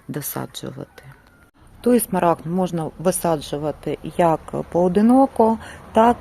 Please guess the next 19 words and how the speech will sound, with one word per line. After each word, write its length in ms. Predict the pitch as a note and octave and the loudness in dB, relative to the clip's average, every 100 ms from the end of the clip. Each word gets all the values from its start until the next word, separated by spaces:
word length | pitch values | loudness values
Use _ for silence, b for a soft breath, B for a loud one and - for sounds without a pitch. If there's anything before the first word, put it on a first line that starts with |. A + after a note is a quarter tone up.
| - | -4
і 140 | F#3+ G#3 | 2 2
групові 460 | D#3+ D#3+ D#3+ D#3+ | 4 0 0 0
посадки, 600 | E3+ D#3+ - A#3 B3 - | 0 -2 4 4 4 -2
як 240 | D#3+ F3+ G#3 | 0 2 2
це 120 | - C#3+ | -2 -6
зроблено 580 | D3+ F3 E3+ D#3+ D#3+ D3+ | 0 0 0 -4 -6 -8
в 20 | D3+ | -6
мене. 380 | D3 C#3 C#3 C#3 B B - | -6 -6 -8 -10 B B 2
Принцип 360 | B3+ C4+ A#3+ | 4 6 2
посадки 720 | - G#3+ - G3+ - - F#3 F3+ B B - - - | 0 -4 2 2 2 -4 -6 -6 B B -18 -14 -10
від 80 | D#3+ - | -10 -2
цього, 480 | G3+ G#3 F3+ E3 - - - | 2 2 2 -2 -4 -6 -10
від 260 | A#2 D#3 | -8 -8
цього 320 | - A3 G#3+ E3+ | 0 2 4 2
не 220 | D#3+ G3 | 0 0
залежить, 640 | D#3 C#3+ C#3+ C3+ C3 - | 0 -4 -4 -6 -8 -8
він 240 | D#3+ G3+ G3 | -2 0 0
не 180 | D#3+ F3 | -2 -2
відрізняється. 880 | F3 - D3+ - C#3 C#3 - - | -4 -6 -8 -6 -6 -6 -8 -10